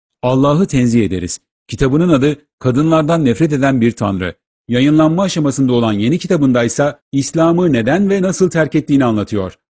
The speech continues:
İslam'a göre çirkin bir iğrençlik olan erkek erkeğe ilişkiyi savunuyor. İslam ve Müslümanlar aleyhindeki yorumları nedeniyle bazı İngiliz ve Amerikan basınından özel destek görüyor. David Lepesca, İstanbul merkezli Amerikalı serbest gazeteci.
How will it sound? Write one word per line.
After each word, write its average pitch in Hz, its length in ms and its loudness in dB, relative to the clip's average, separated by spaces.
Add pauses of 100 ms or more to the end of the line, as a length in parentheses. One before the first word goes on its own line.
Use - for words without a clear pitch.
(500)
İslam'a 143 480 0
göre 165 240 2
çirkin 160 400 -2
bir 151 100 2
iğrençlik 135 440 0
olan 120 340 0
erkek 131 320 -2
erkeğe 165 320 0
ilişkiyi 127 360 0
savunuyor. 98 520 -6 (240)
İslam 139 460 -2
ve 143 100 2
Müslümanlar 127 560 0
aleyhindeki 139 500 2
yorumları 123 440 2
nedeniyle 131 540 2 (220)
bazı 156 380 0
İngiliz 165 540 0
ve 135 60 -2
Amerikan 123 460 -2
basınından 147 580 0
özel 131 340 0
destek 120 320 -2
görüyor. 95 420 -6 (720)
David 151 420 2
Lepesca, 113 540 -2 (420)
İstanbul 135 480 0
merkezli 107 640 0
Amerikalı 151 440 0
serbest 110 400 -2
gazeteci. 90 500 -8